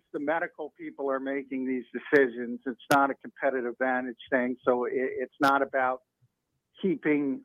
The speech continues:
things fair, uh, and they're concerned about the spread not being stopped in Baltimore. That's why they pushed things back. They, they were confident in the spread being stopped in Denver. That's why they played the football game. But again,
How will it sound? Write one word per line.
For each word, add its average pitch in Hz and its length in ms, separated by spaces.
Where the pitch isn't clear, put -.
things 139 260
fair, 135 540
uh, 120 280
and 151 160
they're 151 160
concerned 143 560
about 131 300
the 123 60
spread 139 440
not 120 260
being 120 240
stopped 120 380
in 117 80
Baltimore. 120 520
That's 123 220
why 127 140
they 117 100
pushed 127 240
things 110 300
back. 131 300
They, 131 120
they 135 80
were 123 120
confident 156 640
in 139 160
the 123 100
spread 156 400
being 127 280
stopped 131 400
in 113 140
Denver. 120 560
That's 156 320
why 147 200
they 131 160
played 139 400
the 113 60
football 147 360
game. 104 300
But - 120
again, 220 400